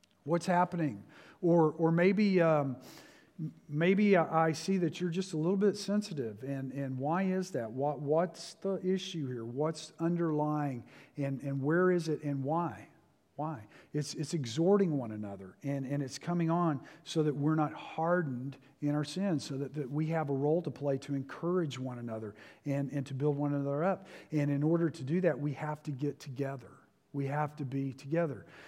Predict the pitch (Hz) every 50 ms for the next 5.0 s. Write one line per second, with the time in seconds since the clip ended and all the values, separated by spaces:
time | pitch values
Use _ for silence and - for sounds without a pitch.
0 | - - - - - 165 160 156 151 151 151 143 143 143 139 135 - 147 143 151
1 | 160 180 170 143 135 127 120 123 131 135 127 131 127 120 - - - - 123 135
2 | 123 127 123 131 131 131 123 123 123 - - 139 139 147 143 - 160 160 160 160
3 | 156 143 - - 127 117 - - - - - - - - - 127 135 151 165 175
4 | 175 175 165 139 147 143 131 - 147 143 135 123 - 151 156 175 185 175 -